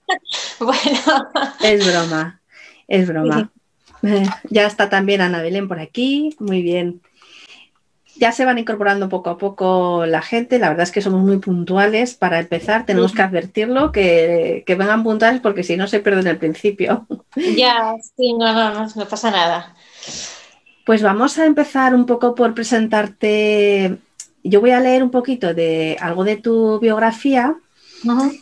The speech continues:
Speaker 2: y luego tú vas, vas, eh, vas diciendo cosas. Mira, Ana Vez, eh, la compañera, también está por aquí.
Speaker 1: Muy
Speaker 2: Tú
Speaker 1: bien,
Speaker 2: da-
Speaker 1: gracias.
Speaker 2: Sí, vas contándonos cosas conforme, pues,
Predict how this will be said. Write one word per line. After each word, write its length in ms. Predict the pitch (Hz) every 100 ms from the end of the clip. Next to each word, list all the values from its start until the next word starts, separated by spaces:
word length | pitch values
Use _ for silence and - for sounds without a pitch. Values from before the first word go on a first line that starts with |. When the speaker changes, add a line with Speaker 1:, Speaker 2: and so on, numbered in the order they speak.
| _ _
Speaker 2:
y 120 | 233
luego 280 | 202 170 160
tú 180 | 160 160
vas, 380 | 165 185 - 190
vas, 360 | 190 151 156 -
eh, 560 | 170 160 160 156 151 151 190 - _ _
vas 180 | 160 151
diciendo 840 | 165 - 160 156 156 151 151 147 147
cosas. 480 | 247 - 233 240 -
Mira, 220 | 180 165
Ana 180 | 185 175
Vez, 340 | 170 175 - -
eh, 380 | - 175 170 165
la 140 | 165 -
compañera, 480 | 165 151 180 180
también 200 | 160 165 170
está 200 | - 170
por 120 | 147
aquí. 400 | 151 254 311 - _ - - - - - - - _ _
Speaker 1:
Muy 180 | 214 226
Speaker 2:
Tú 60 | 220
Speaker 1:
bien, 60 |
Speaker 2:
da- 80 | 214
Speaker 1:
gracias. 440 | 208 226 226 220 214 220 - - - - 247 247 233
Speaker 2:
Sí, 260 | 175 165 170 320 - -
vas 300 | 202 202 -
contándonos 640 | 214 208 208 208 208 208
cosas 600 | - 233 240 254 302 -
conforme, 680 | - 208 190 165 151 135 131
pues, 220 | - 139